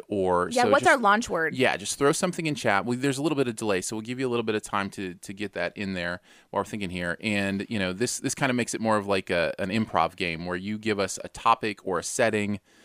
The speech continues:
Speaker 1: and, uh, and we'll go from, you know, the story from that. So
Speaker 2: All right.
Speaker 1: we're just waiting for the, the comments to, to come in.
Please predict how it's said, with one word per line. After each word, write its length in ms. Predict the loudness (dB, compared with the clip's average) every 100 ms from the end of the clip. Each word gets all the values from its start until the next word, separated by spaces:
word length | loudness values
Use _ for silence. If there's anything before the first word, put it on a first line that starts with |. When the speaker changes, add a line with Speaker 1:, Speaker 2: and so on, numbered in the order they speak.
| -20 _ _
Speaker 1:
and, 300 | -6 -4 -2
uh, 240 | 0 0 0
and 220 | -6 -8
we'll 100 | -8
go 160 | -4 -4
from, 440 | -4 -6 -8 -10 -16
you 100 | -12
know, 220 | -10 -10 -12 _
the 80 | -12
story 340 | -8 -4 -4
from 340 | -4 -6 -6 -2
that. 300 | -4 -4 -8
So 360 | -12 -4 0 0
Speaker 2:
All 40 | -2
right. 480 | -8 -10 -10 -12 -16 -20 _ -4
Speaker 1:
we're 140 | -2
just 180 | -2 -2
waiting 300 | 0 0 -2
for 300 | -2 0 2
the, 240 | 2 0 -4
the 80 |
comments 480 | -4 0 0 0 -4
to, 300 | -2 0 0 -4
to 100 | -8
come 220 | -4 -2
in. 300 | -2 -4 -8